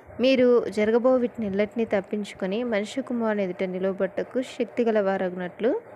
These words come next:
ఎల్లప్పుడూ ప్రార్థన చేయొచ్చు, మెలకువగా ఉండుడని ప్రభు చెప్పెను. ఆత్మ వలన ప్రతి సమయమందును ప్రతి విధమైన ప్రార్థన చేయొచ్చు, ఆ విషయమై సమస్త పరిశుద్ధుల నిమిత్తమును పూర్ణమైన పట్టుదలతో విజ్ఞాపన చేయొచ్చు, మెలకువగా ఉండుడి.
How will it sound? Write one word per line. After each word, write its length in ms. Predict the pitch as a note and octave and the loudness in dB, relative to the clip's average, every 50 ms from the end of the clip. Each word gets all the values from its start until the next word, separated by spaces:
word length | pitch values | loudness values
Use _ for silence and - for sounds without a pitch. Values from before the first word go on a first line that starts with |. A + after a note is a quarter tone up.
| - - - - - - - - - - - - | -20 -20 -20 -20 -20 -20 -20 -20 -20 -8 -2 2
ఎల్లప్పుడూ 600 | G3+ G#3+ A#3 B3+ C4 B3+ C#4 A#3+ C4 B3+ C4 C#4 D4 | 4 4 6 4 4 4 0 -2 -2 -2 -2 -2 -2
ప్రార్థన 480 | - - G3+ F3+ F3+ F#3 - A3 A3 | 0 0 2 2 2 2 0 -2 -4
చేయొచ్చు, 460 | G#3+ - - A3 G3+ F#3+ - - C#4+ | -4 -4 -4 -2 -2 -2 -2 -2 -2
మెలకువగా 600 | D4 D#4+ B3+ G3 F#3 F#3 - G#3 G#3 G3+ G3+ G#3+ G3+ | -2 0 0 -2 -2 0 0 2 2 2 2 2 0
ఉండుడని 500 | G3 F#3 F3+ F3 F3+ F3 E3 F#3+ B3+ G#4 - - - - - - - - - - - - - - - | 0 -2 -4 -4 -2 -2 -2 -2 -4 -4 -6 -10 -16 -20 -20 -20 -20 -20 -20 -20 -20 -20 -6 2 4
ప్రభు 440 | A#3+ A#3 G#3+ A3+ A#3+ B3+ C4+ - - - - - - - - - | 4 4 6 4 4 4 4 2 -2 -6 -14 -20 -18 -8 -4 -4
చెప్పెను. 340 | G3+ F#3+ - G3 F3 D#3 C#3+ - - - | -4 -2 0 -2 -2 -2 -4 -8 -4 0
ఆత్మ 300 | F3+ F#3+ G#3+ A#3 - D4+ | 2 4 4 4 2 2
వలన 420 | C#4 C4 B3 A#3 A3 G#3+ G#3 G3+ G#3 | 2 4 4 2 2 0 0 -2 -2
ప్రతి 340 | G3+ - G3+ F#3+ F#3+ - A3+ | -2 0 -2 -2 0 -2 -6
సమయమందును 720 | - - A#3+ A3+ A3 A3 G#3 G3+ F#3+ F#3 F#3+ F3+ F#3+ F#3+ | -6 -4 -2 -2 -2 -2 -2 -2 -2 -2 -2 -2 -2 -4
ప్రతి 320 | F#3 - F3+ F3+ F#3 G3 | -4 -4 -4 -2 -2 0
విధమైన 400 | G3 G3+ G3 G#3+ G#3+ G#3+ G#3+ G#3+ | -2 0 0 -2 -2 -2 -2 -4
ప్రార్థన 480 | G#3 G3+ - F#3 E3+ E3+ E3+ - G3 F#3+ | -4 -4 -4 -4 -4 -4 -4 -6 -6 -6
చేయొచ్చు, 540 | F#3 - - G3+ F#3 F3+ - - C4 F4 G#4+ - - - - - - - - - - - - - | -6 -6 -4 -4 -4 -4 -4 -4 -4 -4 -4 -6 -12 -20 -20 -20 -20 -20 -20 -20 -20 -6 2 4
ఆ 120 | G#3+ A3+ | 4 6
విషయమై 640 | A#3 A#3 A#3+ A#3 - - D#4+ D4+ C#4 C4 C4 C4 B3 | 6 4 0 0 0 0 0 0 0 0 0 -2 -2
సమస్త 460 | - - A#3 G#3 A3 B3 - - - | -2 -4 -2 -2 -2 -2 -4 -6 -6
పరిశుద్ధుల 500 | A#3 - G3+ F#3+ - - A3+ G3 A3+ G#3+ | -4 -2 -4 -4 -2 -4 -2 0 0 0
నిమిత్తమును 640 | G#3 G#3+ G3+ G3 F#3 - G3+ G3 F#3+ F#3+ F#3+ F#3 | 0 -2 -4 -4 -6 -6 -6 -4 -4 -4 -4 -6
పూర్ణమైన 580 | F3+ - - G3 G3 G3+ G#3 G#3+ G#3+ G#3+ G3+ G3+ | -6 -6 -4 -4 -2 -2 -2 -2 -2 -2 -4 -4
పట్టుదలతో 560 | F#3+ - F3 D#3+ F3+ F3 F#3 F#3 F3 - G#3+ | -4 -4 -6 -4 -2 -2 -2 -4 -2 -2 -2
విజ్ఞాపన 500 | G#3+ G3 E3 - G3 F#3+ F#3+ - G#3 G3 | -2 -2 -2 -2 -4 -4 -2 -2 -4 -4
చేయొచ్చు, 420 | F#3+ - - G#3 G#3 F3+ - - C4+ | -4 -6 -6 -8 -8 -6 -6 -6 -4
మెలకువగా 540 | C#4+ A#3+ F#3+ F#3 - G3+ G3 F#3 F#3 G3+ | -4 -4 -4 -4 -2 -2 0 0 0 0
ఉండుడి. 340 | G3 F3+ E3+ E3 D#3 E3+ E3 | -2 -2 -4 -6 -6 -6 -8